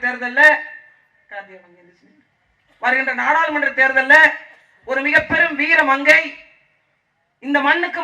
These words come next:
மக்களுக்குமாக நிற்கக்கூடிய ஒரு பெண்மணி, தான் ஏழு லட்சம் ரூபாய் வாங்கி கொண்டிருந்த சம்பளத்தை, ஜெர்மனி நாட்டில் வாங்கி கொண்டிருந்த சம்பளத்தை தூக்கி எறிந்து விட்டு, "என் நிலத்தில் என் மக்களுக்கான உரிமையை நான் மீட்டுக் கொடுக்க வேண்டும்" என்று உங்களுக்காக,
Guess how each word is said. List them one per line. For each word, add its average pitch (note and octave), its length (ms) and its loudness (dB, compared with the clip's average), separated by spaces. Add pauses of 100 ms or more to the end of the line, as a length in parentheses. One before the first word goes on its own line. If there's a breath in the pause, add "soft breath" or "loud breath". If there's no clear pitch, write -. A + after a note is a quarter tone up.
மக்களுக்குமாக D#4+ 680 0
நிற்கக்கூடிய D#4+ 540 -2
ஒரு C#4 220 -4
பெண்மணி, D#4+ 360 -4 (680)
தான் D4 200 2 (200)
ஏழு F#4 180 6
லட்சம் E4+ 320 0
ரூபாய் E4 340 0
வாங்கி D#4 220 -4
கொண்டிருந்த D4 360 -6 (100)
சம்பளத்தை, D4+ 400 -2 (100)
ஜெர்மனி D4+ 300 0
நாட்டில் C#4 400 -2 (260 loud breath)
வாங்கி D4+ 240 0
கொண்டிருந்த C#4+ 340 -4
சம்பளத்தை D4 420 -2
தூக்கி D4+ 380 -8
எறிந்து C#4 200 -2
விட்டு, C4+ 280 2 (560 loud breath)
"என் D#4 220 0
நிலத்தில் F4 580 0
என் D4 140 0
மக்களுக்கான E4 580 0
உரிமையை D#4+ 280 -2
நான் C#4+ 200 -4
மீட்டுக் D4 280 -8
கொடுக்க C#4 220 -2
வேண்டும்" C4+ 280 -4
என்று D#4+ 220 0 (580 loud breath)
உங்களுக்காக, E4 600 0